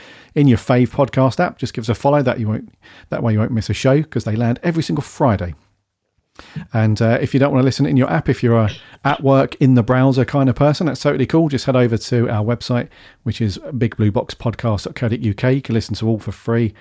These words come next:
uh, all of them for free in the browser as well. Plus, you can read all of the articles and reviews from the writing team.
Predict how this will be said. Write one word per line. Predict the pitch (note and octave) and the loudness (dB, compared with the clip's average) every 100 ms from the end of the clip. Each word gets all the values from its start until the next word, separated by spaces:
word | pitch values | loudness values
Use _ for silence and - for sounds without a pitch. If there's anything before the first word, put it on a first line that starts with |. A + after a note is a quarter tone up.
| - - - - - | -20 -20 -20 -20 -8
uh, | A2+ | -2
all | D3 C3 | 2 4
of | |
them | A2+ | 4
for | A2 | 2
free | - B2+ A#2 | 0 2 2
in | G2+ | 2
the | |
browser | F#2 A#2+ C3 A#2+ A2 | 2 2 4 2 0
as | G2 | 2
well. | B2 A#2+ | 2 2
Plus, | - C#3 - - - | 2 0 -2 -8 -6
you | A2+ | -4
can | - G#2+ | 0 0
read | G#2+ | 0
all | - A2 G#2 | -2 -2 -4
of | |
the | A2 | -2
articles | A#2 C#3 - C3+ A2+ | -2 -2 -2 -4 0
and | G#2+ | 0
reviews | G#2 C3 C#3 - | 0 0 0 -2
from | G2+ | -4
the | F#2+ | 0
writing | C3+ C3 C#3 | 0 0 0
team. | A#2+ C#3 C3+ | 0 0 -2